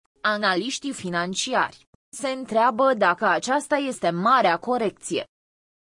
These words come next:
Ethereum se tranzacționa la orele redactării materialului la o mie patru sute optzeci de dolari,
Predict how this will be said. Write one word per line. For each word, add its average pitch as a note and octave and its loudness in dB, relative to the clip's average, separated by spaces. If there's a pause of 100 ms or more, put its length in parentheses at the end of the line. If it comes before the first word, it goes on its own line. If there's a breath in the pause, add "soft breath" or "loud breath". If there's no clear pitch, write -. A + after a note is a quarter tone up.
(220)
Ethereum F#3+ -4
se G3 -4
tranzacționa G#3 -2
la C#3+ 2
orele G#3 4
redactării G#3+ 0
materialului F#3 -2
la E3 2
o D#3 -8
mie B3 -4
patru C4 -2
sute B3 -6
optzeci A3+ -2
de G3+ 2
dolari, A3 -2